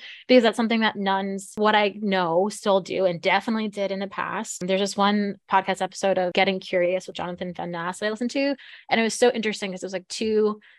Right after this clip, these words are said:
ex-nuns who, like, left the convent, and they just went into such detail about how, like, they're taught suffering brings you closer to God, and, like, how after doing certain acts, like, even on a good day, they would be, like, conditioned to go to their rooms and take, like, old branches and leaves and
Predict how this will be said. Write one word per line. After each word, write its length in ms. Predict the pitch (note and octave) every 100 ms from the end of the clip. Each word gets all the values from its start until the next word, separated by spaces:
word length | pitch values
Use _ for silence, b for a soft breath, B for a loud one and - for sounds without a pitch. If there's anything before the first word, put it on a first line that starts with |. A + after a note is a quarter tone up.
| b _ _
ex-nuns 540 | G3+ - F#3+ - E2+ -
who, 80 | G3+
like, 120 | F#3+
left 280 | G3 F3 -
the 80 |
convent, 520 | G3 F#3 F3 F3 F#3 -
and 100 | G3
they 100 | F#3
just 220 | G3+ -
went 140 | G3
into 160 | G3 F#3+
such 220 | - F#3+
detail 520 | F#3+ F#3+ F#3 F#3+ F3+
about 580 | F#3 F#3+ F3 F3 F3 - -
how, 220 | B3 A3
like, 140 | G#3
they're 180 | A3 D#3
taught 440 | - - A3+ -
suffering 380 | - F#3+ A3 G#3
brings 220 | G3 F#3+
you 40 | F3+
closer 360 | - F3 F3+
to 60 | F3
God, 560 | F3+ E3 D#3+ - F3+ -
and, 120 | G3
like, 300 | F#3 F3+ - - _ -
how 300 | - F#3 F#3
after 300 | F#3 E3+ G3+
doing 200 | G3 F#3
certain 300 | F3+ - F3+
acts, 500 | - E3+ F#3 B3+ -
like, 120 | G3+ G#3
even 200 | G3+ G#3+
on 120 | F#3+
a 40 |
good 260 | E3+ F#3+ F#3
day, 340 | E3 D#3+ F#3 b b b -
they 160 | G3+
would 460 | F#3+ F3+ F#3 F#3 E3+
be, 160 | F#3+ F3+
like, 240 | F3+ F3
conditioned 720 | - F#3+ F#3 E3 - F3+ F3 -
to 120 | F#3
go 180 | F3+ F#3
to 80 |
their 140 | F#3+ G3
rooms 440 | B3 C4 G3+ F#3
and 160 | F#3+ F#3
take, 260 | - F3 G3
like, 300 | F#3+ F#3+ -
old 260 | A3+ A#3+ G#3+
branches 480 | A#3+ B3+ A3+ F#3+
and 120 | G3+ G3
leaves 360 | A3+ G#3 G3
and 260 | G3 G3